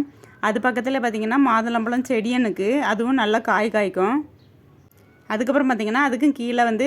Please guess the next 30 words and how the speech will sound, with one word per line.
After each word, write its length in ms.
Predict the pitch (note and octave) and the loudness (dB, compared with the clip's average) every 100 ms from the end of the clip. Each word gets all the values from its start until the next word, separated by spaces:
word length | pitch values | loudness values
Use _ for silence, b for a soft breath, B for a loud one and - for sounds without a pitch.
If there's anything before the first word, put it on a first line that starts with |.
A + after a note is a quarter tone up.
| E4 | 4
நம்ம 220 | C4+ B3 | 4 2
கழனி 340 | B3+ G#3+ A#3+ C4+ | 0 2 2 2
தண்ணி 220 | C4 B3 | 2 0
ஊத்துற 280 | A3+ G3+ A#3+ | -2 0 0
அந்த 180 | C4 B3+ | 2 0
குடம் 320 | B3+ G#3+ B3 | 2 2 2
வந்து 180 | B3 B3 | 2 2
அம்மா 180 | A3 G#3+ | 2 0
வச்சிருக்காங்க. 560 | A3+ - G#3+ G#3 F#3+ F3+ A3 C#4+ - B B | -2 -4 -2 0 2 2 2 -2 -6 B B
அதுல 280 | - A3 A#3 | -2 0 2
தான் 180 | B3+ B3+ | 2 2
ஊத்தி 280 | B3 G#3 C4 | 0 0 0
வைப்பாங்க. 440 | A3 G#3+ G3+ F#3+ G3+ C4+ | 0 0 0 2 2 2
அதுக்கப்புறம் 480 | A#3 A3 A3 A#3 C4 | 2 0 -2 0 0
அது 120 | G#3+ | 0
பக்கத்துல 400 | A3 G3+ G3 B3+ | -2 -2 -2 -2
வேஸ்ட்டு 480 | C4+ A3+ A#3+ B3 C4+ C4+ B3+ A3+ G#3+ | 0 0 0 -2 -2 0 0 0 -2
குப்பைலாம் 460 | G3 A3 B3 B3+ B3+ | -4 -4 0 0 2
நம்ம 140 | A#3 | 0
போடுவோம்ல, 460 | A3+ A3+ G#3+ G#3+ A3+ | 0 0 0 0 0
அந்த 180 | A3 G#3 | 0 0
பக்கெட் 380 | G3+ G3 B3 G#3+ | 0 -2 -2 -2
வந்து 200 | A3+ A3 | -2 -2
வச்சிருக்காங்க. 540 | G#3+ - G3 G3 F#3 G3 B3+ C#4+ B B B B B | -4 -6 -4 -2 0 0 0 -2 B B B B B
அது 160 | G#3 A#3+ | 0 2
பக்கத்துல 380 | C4+ C4+ A#3+ C#4+ | 2 2 2 2
பாத்தீங்கன்னா, 440 | C4 B3 A3+ B3 D4+ | 0 0 -2 2 2
ஒரு 200 | A#3+ A#3 | 2 2
பாத்ரூம் 480 | G#3+ A3 A3 C4+ A#3+ | 2 2 2 2 2
இருக்கு. 300 | G3 F#3+ | 0 -2